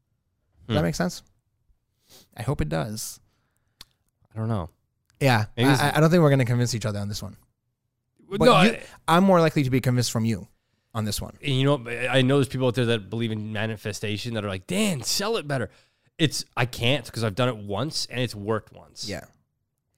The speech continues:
Speaker 2: Um, manifesting, first off, it's not about closing your eyes, wishing and hoping, and then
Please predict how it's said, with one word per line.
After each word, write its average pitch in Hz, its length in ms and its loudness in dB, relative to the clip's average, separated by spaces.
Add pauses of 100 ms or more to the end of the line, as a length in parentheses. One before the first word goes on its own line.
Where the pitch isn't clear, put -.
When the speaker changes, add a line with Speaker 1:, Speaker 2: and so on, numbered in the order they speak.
(120)
Speaker 2:
Um, 104 640 -4
manifesting, 160 680 0
first 131 300 -2
off, 104 280 -2 (580)
it's 147 240 -6
not 185 540 -4 (380)
about 151 540 0
closing 135 500 -2
your 127 180 0
eyes, 110 540 -2
wishing 123 580 -6
and 110 100 -12
hoping, 113 800 -4
and 117 100 -6
then 107 160 -4